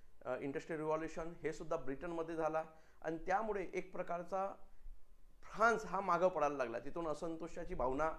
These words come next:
निर्माण व्हायला सुरुवात झाली आणि तिथून एक व्यक्ती उदयास आला, तो म्हणजे कोण, नेपोलियन. आणि या नेपोलियनने फ्रेंच लोकांना जो स्वप्न दाखवला, कारण मी नेपोलियन, नेपोलियन काय करतोय की आता आपल्याला जो अफगाणिस्तान, रशियासोबत या, म्हणजे मेन टार्गेट का बरं होता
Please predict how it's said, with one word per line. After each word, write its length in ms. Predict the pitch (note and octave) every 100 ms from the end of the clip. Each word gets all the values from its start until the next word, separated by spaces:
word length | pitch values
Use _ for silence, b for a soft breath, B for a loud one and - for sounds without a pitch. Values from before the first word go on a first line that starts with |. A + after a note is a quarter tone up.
| B B -
निर्माण 320 | D3+ E3 E3
व्हायला 260 | D3+ E3 E3+
सुरुवात 260 | E3 D#3+
झाली 300 | D#3+ D#3+ E3+
आणि 160 | D#3 D#3
तिथून 220 | E3+ F#3+
एक 220 | G3 F#3+
व्यक्ती 480 | C#3+ D3 - G3 G#3 -
उदयास 320 | D3 D3+ C#3
आला, 140 | C#3
तो 120 | C3 C#3+
म्हणजे 180 | C3+
कोण, 220 | C#3 G#3 C#4+ -
नेपोलियन. 600 | C3+ D3 D3+ C3 G#2+ F#2 - b b b
आणि 120 | E3
या 100 | G3
नेपोलियनने 560 | G3 E3+ F#3+ F#3+ F#3+ F#3+ F#3 - -
फ्रेंच 300 | D#3+ E3+ F3
लोकांना 380 | D#3 D#3 D#3 D#3
जो 120 | D#3
स्वप्न 380 | - E3+ G#3 G#3+
दाखवला, 320 | F3+ D#3+ C3+
कारण 280 | D3+ D#3 F#3
मी 120 | F#3+
नेपोलियन, 420 | F3 E3+ F#3+ F#3
नेपोलियन 340 | F#3 F#3+ F#3 F#3
काय 160 | F3+
करतोय 360 | F#3 F3 G3 G#3+ b b b -
की 140 | G#3+ - - D#3+
आता 220 | D#3 G3+
आपल्याला 500 | G3 G3+ G3+ G3+ - - C3+
जो 180 | F#3 G3+
अफगाणिस्तान, 640 | - D#3 B2+ F3+ F#3+ F3+
रशियासोबत 640 | D#3+ - G#3+ G#3 F3 E3+ E3 - b b -
या, 100 | - - D3+
म्हणजे 280 | G3+ C4 C4+ - - - - - - - D#3+
मेन 540 | D3 B2 D3+ A3 C4+
टार्गेट 500 | C4 F3 F3 B3 -
का 140 | A3
बरं 160 | G#3+ F#3+
होता 420 | D#3+ - G#2+ -